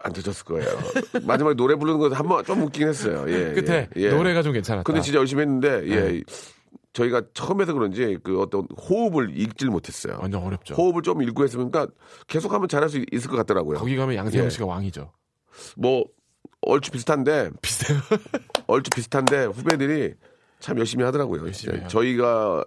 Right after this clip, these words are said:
Speaker 1: 했을 때랑 다르게
Speaker 2: 네.
Speaker 1: 정말 열심히 하고 아이디어도 좋고 예, 굉장히 자랑스러웠습니다, 후배님.
Speaker 2: 되게 많이
Speaker 1: 예.
Speaker 2: 달라졌을 것 같아요. 형님이 개그 프로그램 많이 하시던
Speaker 1: 아,
Speaker 2: 시절이랑은.
Speaker 1: 저희가 할 때는 그 선후배 간에 그게 굉장히 심해서,
Speaker 2: 예.
Speaker 1: 예, 그랬는데 지금은 굉장히 프리하고
Speaker 2: 자유롭게 이렇게
Speaker 1: 굉장히
Speaker 2: 더
Speaker 1: 자유롭게,
Speaker 2: 소통하는.
Speaker 1: 예, 예.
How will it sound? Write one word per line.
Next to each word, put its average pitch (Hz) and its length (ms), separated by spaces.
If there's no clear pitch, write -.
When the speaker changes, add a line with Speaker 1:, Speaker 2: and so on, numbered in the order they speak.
Speaker 1:
했을 123 220
때랑 113 340
다르게 92 480
Speaker 2:
네. 87 80
Speaker 1:
정말 90 300
열심히 90 260
하고 104 160
아이디어도 101 320
좋고 90 460
예, 85 100
굉장히 95 300
자랑스러웠습니다, 95 720
후배님. 85 200
Speaker 2:
되게 180 80
많이 101 140
Speaker 1:
예. 82 40
Speaker 2:
달라졌을 147 400
것 143 80
같아요. 101 180
형님이 147 280
개그 113 220
프로그램 127 500
많이 101 200
하시던 139 280
Speaker 1:
아, - 20
Speaker 2:
시절이랑은. 95 640
Speaker 1:
저희가 143 340
할 143 140
때는 139 500
그 110 300
선후배 165 340
간에 147 160
그게 113 160
굉장히 107 240
심해서, 110 540
Speaker 2:
예. - 40
Speaker 1:
예, 90 340
그랬는데 95 420
지금은 127 300
굉장히 120 240
프리하고 104 640
Speaker 2:
자유롭게 107 440
이렇게 95 280
Speaker 1:
굉장히 160 280
Speaker 2:
더 160 60
Speaker 1:
자유롭게, 110 240
Speaker 2:
소통하는. 123 280
Speaker 1:
예, 104 40
예. 80 500